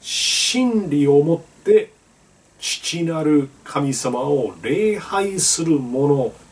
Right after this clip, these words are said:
にならなければならないんです。そしてその救いは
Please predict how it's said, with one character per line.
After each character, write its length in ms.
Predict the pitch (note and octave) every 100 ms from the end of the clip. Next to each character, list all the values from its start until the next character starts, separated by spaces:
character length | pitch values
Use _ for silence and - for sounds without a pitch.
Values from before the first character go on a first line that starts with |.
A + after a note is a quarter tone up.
| - D#3+
に 260 | E3+ A2+
な 120 | A2
ら 120 | A#2+ A#2
な 140 | G#2+
け 120 | -
れ 100 | A#2
ば 160 | C3 -
な 120 | F#2+
ら 140 | G#2
な 120 | G#2 G2+
い 40 |
ん 120 | A2
で 80 | G#2+
す。 280 | - - - _ _ _ _ - - _ _ - - - - - - - - -
そ 180 | -
し 120 | C#3+ -
て 80 |
そ 140 | D3 D3+
の 200 | D#3+ E3
救 300 | - - D3
い 100 | B2
は 280 | C3+ C#3